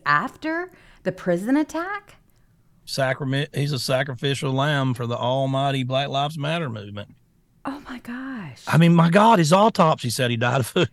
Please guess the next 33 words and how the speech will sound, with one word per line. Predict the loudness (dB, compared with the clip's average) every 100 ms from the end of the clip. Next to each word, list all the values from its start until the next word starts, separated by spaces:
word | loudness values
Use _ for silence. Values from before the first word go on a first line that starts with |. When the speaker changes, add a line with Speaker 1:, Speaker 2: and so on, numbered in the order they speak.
| -6
Speaker 2:
<laughs> | 0
Speaker 1:
Exactly. | 0 2 2 2 0 0 -4 -2
Speaker 2:
overdose. | -2 -4 -6 -14 -20 _ _ 0
His | 4
Speaker 1:
And |
so | 4
Speaker 2:
autopsy | 4 2 2 2 0 -4
said, | -2 0 0 -2 _ _ _
I | 0
mean, | 2
that's | 2 2
open | 0 2 0
and | 0
shut | 2 2 2 0
usually, | -4 -2 -2 -2
but | -2 0
no, | 0 0
they | 0
have | -2 -2
to | 0
have | 2 2 0
their, | -2 -2
they | -2 -2
have | -2 -2
to | -4
get | -2 0
him. | -2 -4 -8 _ _ _ _
And | 0 2
now, | 4 4 2 0
you | -4
know, | -2 0
he's | 0
been, | 0 -2 -4